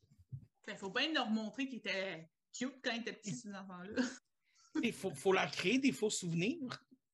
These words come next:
Speaker 1: Mais c'est ça.
Speaker 2: C'est non, il était pas vraiment heureux quand on a été patiné. Mais la photo, vous allez voir, il va avoir un asti de sourire dans sa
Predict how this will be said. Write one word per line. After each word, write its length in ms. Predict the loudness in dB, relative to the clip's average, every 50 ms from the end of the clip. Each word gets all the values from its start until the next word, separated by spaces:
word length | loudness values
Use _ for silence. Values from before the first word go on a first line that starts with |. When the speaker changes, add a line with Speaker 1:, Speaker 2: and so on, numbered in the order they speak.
| -2
Speaker 1:
Mais 140 | 0 2 2
c'est 140 | 4 4 2
ça. 160 | 2 4 4 4 4 4 2 -2 -8 -10 -14 -16 _ _ _ _ _ _ -6 -6 -6 -6 -20 -20 _ _ _ _ _ _ _ _ _ _ _ _ _ _ _ _ _ _ _ _ _ -2
Speaker 2:
C'est 140 | 2 4
non, 260 | 6 6 8 6 6 8
il 100 | 6 4
était 160 | 6 4 2
pas 140 | 4 4 2
vraiment 320 | 4 4 4 4 4 4 4 6
heureux 380 | 6 6 8 8 6 4 4 4
quand 140 | 0 0
on 40 | 0
a 40 | 0
été 160 | 0 -2 -2 -2
patiné. 540 | -2 -2 -2 -4 -4 -6 -4 -4 -6 -6 _ _ -20 -10 _ 0
Mais 60 | 0
la 100 | 0 2 0
photo, 280 | 0 0 2 2 2
vous 140 | 2 4 4
allez 160 | 4 4 4
voir, 260 | 2 2 4 2 2
il 80 | 2 2
va 100 | 4 4
avoir 180 | 4 4 4 2
un 100 | 2 0
asti 320 | -2 -4 -6 -8 -10 -8
de 40 | -4
sourire 380 | -2 0 2 4 4 6 6 6
dans 160 | 6 4 4
sa 200 | 2 0 -4 -4